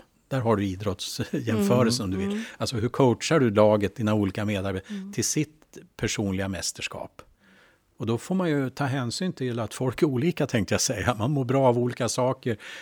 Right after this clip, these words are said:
Speaker 1: Man, man, eh, kan kräva olika utmaning och ibland kanske man kan kräva olika mycket stöd för att hantera en situation. Eh, så att det, det, det finns, det finns två fallgropar som man ska hålla ögonen på här när man coachar.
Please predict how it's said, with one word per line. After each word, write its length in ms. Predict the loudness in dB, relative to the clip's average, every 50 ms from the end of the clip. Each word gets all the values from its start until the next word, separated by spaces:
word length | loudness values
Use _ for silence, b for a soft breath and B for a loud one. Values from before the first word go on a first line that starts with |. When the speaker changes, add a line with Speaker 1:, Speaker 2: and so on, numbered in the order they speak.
| B B _
Speaker 1:
Man, 380 | 0 2 2 2 0 0 2
man, 280 | 2 2 4 4 2 2
eh, 340 | 2 2 0 0 -2 -8 -6
kan 200 | -6 -4 -4 -2
kräva 280 | 0 2 4 4 6 6
olika 280 | 4 4 2 2 2
utmaning 680 | 2 2 2 2 2 2 4 4 2 2 2 0 -2 -2
och 100 | -2 -2
ibland 320 | -2 0 0 -2 -2 -2
kanske 220 | -2 -4 -2 -2 -2
man 120 | -2 -2
kan 140 | -2 -4 -4
kräva 280 | -2 0 0 0 2
olika 320 | 0 0 -2 -2 -4 -4 -4
mycket 260 | -4 -4 -4 -4 -4
stöd 440 | 0 2 4 4 4 4 2 -2 -4 B B B B B B
för 120 | -2 0 0
att 100 | 0 0
hantera 440 | -4 -6 -6 -6 -8 -8 -6 -6 -6
en 100 | -4 -4
situation. 720 | -4 -4 -6 -8 -10 -10 -6 -4 -4 -4 -4 -8 -16 -18 -18 _ _ _ b b b b b b b b b b b b b _ _
Eh, 460 | -10 -8 -8 -8 -8 -8 -8 -10 -10 -12 b b b b b b b b b _ _ _ _ _ _ b b b b b b b b b b b _ _ _ _ _ _
så 140 | _ -6 -6
att 140 | -6 -6 -6 _
det, 140 | -12 -10 -8
det, 220 | -6 -4 -4 -4
det 160 | -4 -6 -6
finns, 240 | -4 -2 -2 -2 -2
det 120 | -4 -4
finns 220 | -2 -2 -2 -2 -2
två 200 | -2 0 0 2
fallgropar 600 | 2 2 2 2 2 2 0 0 0 -2 -4 -4
som 140 | -2 -4 -4
man 100 | -4 -6
ska 120 | -6 -8
hålla 340 | -6 -6 -4 -4 -4 -4 -4
ögonen 440 | -4 -2 -4 -2 -2 -2 -4 -4 -6
på 180 | -6 -6 -6
här 160 | -4 -6 -6
när 80 | -6 -6
man 140 | -6 -6 -6
coachar. 440 | -6 -8 -8 -6 -8 -8 -8 -8